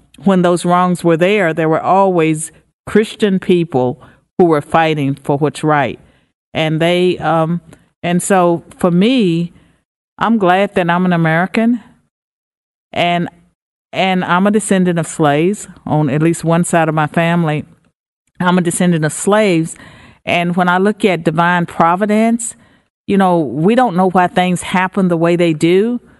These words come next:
but I'm glad that my ancestors made it to America because I believe America is the greatest country in the world. Blacks in America, whether they know it or not, are better off than blacks anywhere else in the world. It's a blessing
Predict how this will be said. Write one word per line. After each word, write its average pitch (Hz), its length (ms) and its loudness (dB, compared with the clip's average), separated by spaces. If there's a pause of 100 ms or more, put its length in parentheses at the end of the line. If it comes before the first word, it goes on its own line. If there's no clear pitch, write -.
(300)
but 180 460 2
I'm 196 240 0
glad 190 440 0
that 160 100 0
my 170 320 0
ancestors 165 1040 -2
made 165 300 0
it 165 120 -8
to 165 140 -2
America 165 560 0
because 175 340 -2
I 165 80 2
believe 160 320 0
America 156 460 -2
is 147 300 -6
the 147 80 -4
greatest 165 580 -2
country 165 420 -2
in 160 120 0
the 151 80 0
world. 160 520 0 (380)
Blacks 185 440 0
in 190 100 2
America, 170 500 0
whether 170 320 0
they 160 180 0
know 156 240 2
it 165 180 -6 (180)
or 156 120 0
not, 147 420 0
are 160 100 0
better 165 280 0
off 160 260 0
than 151 180 -2
blacks 156 420 0 (320)
anywhere 170 640 0
else 156 280 -2
in 156 100 0
the 147 100 0
world. 156 440 0
It's 156 200 -4
a 143 60 2
blessing 160 680 -2